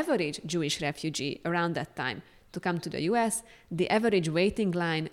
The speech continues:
was almost eleven years long. And it became even harder after Pearl Harbor happened, seventh of Dec-, December nineteen forty-one, because after Pearl Harbor, the U S officially enters the war, and it becomes even harder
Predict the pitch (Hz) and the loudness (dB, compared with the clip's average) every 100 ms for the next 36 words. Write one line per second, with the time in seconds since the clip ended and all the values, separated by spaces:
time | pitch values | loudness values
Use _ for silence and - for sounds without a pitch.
0 | - 165 - 185 180 165 160 - - 185 | -4 -4 0 2 2 0 -4 -8 -4 0
1 | 175 160 160 151 156 120 156 139 80 50 | 2 0 -2 -4 -4 -4 -6 -6 -8 -10
2 | - - _ _ _ _ _ _ _ _ | -18 -20 _ _ _ _ _ _ _ _
3 | _ _ - 185 208 160 185 190 175 170 | _ _ -6 0 2 2 2 2 2 0
4 | 156 170 240 214 180 175 - 165 - 170 | 0 0 2 2 2 0 -2 -6 -4 -6
5 | 165 151 147 170 220 190 151 147 139 - | -4 -4 -4 2 4 4 2 0 -2 -6
6 | - - - - _ - 147 160 160 - | -8 -10 -14 -20 _ -6 -4 -2 -2 -2
7 | 156 - 139 - 160 165 214 214 180 170 | -2 -4 -6 -6 -6 -2 0 0 2 0
8 | 160 151 143 151 - - - 226 254 226 | 0 -2 -4 -6 -6 -6 -4 0 0 0
9 | - - _ _ - 262 190 180 170 196 | -4 -18 _ _ -12 -4 0 2 2 2
10 | 214 196 185 180 175 165 175 156 175 170 | 2 2 2 4 4 4 2 4 2 4
11 | 165 - 170 277 262 170 143 139 170 - | 0 -2 -2 2 2 0 -2 -6 -8 -4
12 | 170 160 156 143 156 156 151 214 233 - | -2 0 -2 -2 -4 -2 2 2 0 -8
13 | - - - 185 170 180 180 - 175 156 | -20 -20 -4 -2 2 0 0 0 -2 -4
14 | 143 208 190 170 110 | -4 0 2 2 0